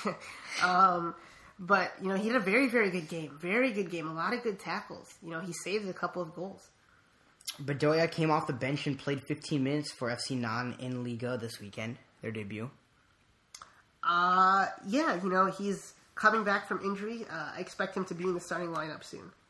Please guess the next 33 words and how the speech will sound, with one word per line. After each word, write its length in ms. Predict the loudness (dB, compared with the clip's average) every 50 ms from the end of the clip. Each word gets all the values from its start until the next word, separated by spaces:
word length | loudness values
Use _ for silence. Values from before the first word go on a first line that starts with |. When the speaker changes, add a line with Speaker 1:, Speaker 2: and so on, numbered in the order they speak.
| _ _ _ _ _ -20 -20 -20 _ _ -20 -20 -12 -2
Speaker 2:
Fabian 320 | 0 0 2 4 2 2 2
Johnson 420 | 4 2 2 2 0 -2 -2 -2
started 540 | -2 -4 -2 0 0 2 2 2 0 -2 -2 -6
in, 220 | -8 -8 -8 -8 -8 -6
in 120 | -6 -6
the 60 | -6
Pokal, 540 | -6 -4 -4 -4 -2 0 -2 0 0 -2 -2
or 40 | -4
the 80 | -6 -6
German 360 | -6 -4 -4 -4 -4 -6 -6
Cup 260 | -6 -6 -6 -6 -6
match 220 | -6 -8 -8 -8
for 300 | -10 -8 -6 -6 -6 -8 -10 -18 -20 -20 -10 _
Borussia 220 | -4 -4 -2 -2
Mönchengladbach, 880 | -2 -2 0 -2 -2 -2 -2 0 0 0 0 0 0 0 0 0 0 -2 -8 -16 -18 _ -18 -12 -8
um, 340 | -6 -4 -4 -6 -8 -10 -14 -12
today, 380 | -10 -8 -6 -4 -4 -4 -6 -8 -8 -8
on 140 | -6 -4 -4
Monday, 380 | -4 -6 -6 -6 -8 -8 -10 -12 -20 -20 -20 _
versus 240 | -10 -8 -8 -6 -6 -6
Saint 160 | -6 -6 -6
Pauli. 320 | -6 -6 -6 -6 -10 -12 -16 -20 _ _ _ -20 -20 -20 -20 -20 -20 -20 _ _ -2
Speaker 1:
Uh, 240 | 2 2 4 4 4
yeah, 140 | 2 2 2
he 100 | 0 -2
played 260 | -2 0 0 2 4
ninety 300 | 4 4 4 4 2 2
minutes. 340 | 0 0 2 0 -2 -4 -4
They 160 | -6 -4 -2
ended 200 | -2 -2 0 0
up 120 | 0 0 0
coming 320 | 0 0 0 0 -2 -4 -8 -8
back, 360 | -6 -4 -4 -6 -8 -14 -18